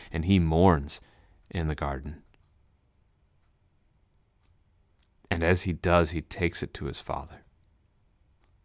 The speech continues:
That's the next part. "Surely my right is with Yahweh."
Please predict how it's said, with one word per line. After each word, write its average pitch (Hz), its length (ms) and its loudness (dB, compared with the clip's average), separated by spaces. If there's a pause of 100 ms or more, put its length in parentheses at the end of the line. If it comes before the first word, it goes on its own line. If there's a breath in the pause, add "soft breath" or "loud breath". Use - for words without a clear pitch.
(1040)
That's - 220 -8
the 85 100 -2
next 78 240 -4
part. - 360 -6
"Surely 95 560 0
my 76 200 -2
right 80 440 -2
is 76 220 -10
with 82 420 -4 (680)
Yahweh." 71 420 -8